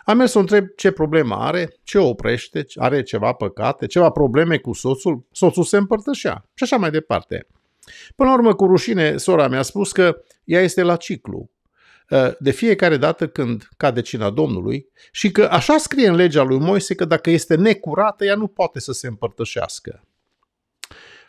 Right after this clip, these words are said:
A trebuit să explic că acele învățături nu mai sunt valabile. A durat mult și cu frică și cu tremur, până la urmă, ea s-a împărtășit data viitoare. Așadar, să luăm, ă,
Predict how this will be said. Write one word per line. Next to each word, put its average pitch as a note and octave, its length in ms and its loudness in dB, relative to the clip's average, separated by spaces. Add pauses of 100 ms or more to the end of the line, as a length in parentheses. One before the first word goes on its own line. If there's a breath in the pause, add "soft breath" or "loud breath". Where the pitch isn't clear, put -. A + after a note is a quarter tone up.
A E3+ 120 2
trebuit G#3+ 280 4
să A#3+ 100 4
explic G#3+ 300 0
că G3 60 2
acele F#3 240 2
învățături D#3+ 540 0
nu F3+ 60 0
mai A#2 180 -2
sunt A#2+ 180 -4
valabile. A2+ 680 -4 (340)
A G3 120 2
durat F3 300 4
mult D3 440 -2 (420 soft breath)
și C3 220 -6
cu D3+ 120 0
frică F#3+ 280 0
și - 100 -2
cu D3+ 80 0
tremur, C#3+ 340 -2
până D3 140 -4
la C#3+ 60 2
urmă, D3 200 0
ea C#3+ 100 4
s-a C#3+ 160 -4
împărtășit B2+ 720 -6
data A#2 280 -2
viitoare. G#2 640 -4 (1400 loud breath)
Așadar, G#3+ 440 4
să - 160 2
luăm, A3 300 6
ă, D#3+ 340 4